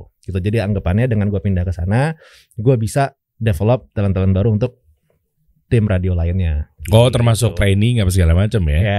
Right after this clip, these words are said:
Speaker 1: Yes. Ya, ibarat kata kalau mungkin, wah, ini internal banget ya. Kalau di M R A ada Mas Luki, Om Luki.
Speaker 2: Iya,
Speaker 1: Nah,
Speaker 2: Luki.
Speaker 1: ya kan,
Speaker 2: Luki,
Speaker 1: gitu.
Speaker 2: ya, oke.
Speaker 1: Nah, kurang lebih begitulah.
Speaker 2: Hmm.
Speaker 1: Ya udah. Tapi tetap masih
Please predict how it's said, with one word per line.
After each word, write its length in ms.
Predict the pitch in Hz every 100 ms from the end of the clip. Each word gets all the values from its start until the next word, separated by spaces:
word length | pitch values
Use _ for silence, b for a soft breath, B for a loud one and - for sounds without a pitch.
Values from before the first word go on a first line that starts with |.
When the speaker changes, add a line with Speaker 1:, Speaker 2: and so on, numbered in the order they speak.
| 95
Speaker 1:
Yes. 340 | - - -
Ya, 240 | - 156 202
ibarat 240 | 170 165
kata 200 | 165 180
kalau 460 | 196 170 160 160 156
mungkin, 440 | 151 156 165 160
wah, 140 | 127 131
ini 140 | 135
internal 280 | 107 104 101
banget 220 | 107 127
ya. 100 | 101
Kalau 120 | 101
di 100 | 110
M 100 | 107
R 120 | 113 139
A 100 | 160
ada 160 | 123 120
Mas 180 | 113 117
Luki, 320 | 131 139 123
Om 160 | 117 123
Luki. 380 | 117 131 -
Speaker 2:
Iya, 220 | - 117 120
Speaker 1:
Nah, 220 | 107 101
Speaker 2:
Luki. 340 | 98 101 98
Speaker 1:
ya 320 | 90 73 80 90
kan, 160 | 107 127 117
Speaker 2:
Luki, 320 | 95 90 92 92
Speaker 1:
gitu. 80 | 78 69 - -
Speaker 2:
ya, 140 | 76
oke. 80 | 67
Speaker 1:
Nah, 140 | - 80
kurang 180 | 127
lebih 140 | 175 190
begitulah. 320 | 156 175 104 -
Speaker 2:
Hmm. 540 | 101 101 98 82 67 67 - -
Speaker 1:
Ya 140 | 120 156
udah. 400 | 240 190 165 - b b b b b _
Tapi 160 | 165 254
tetap 180 | 262
masih 300 | 233 220 240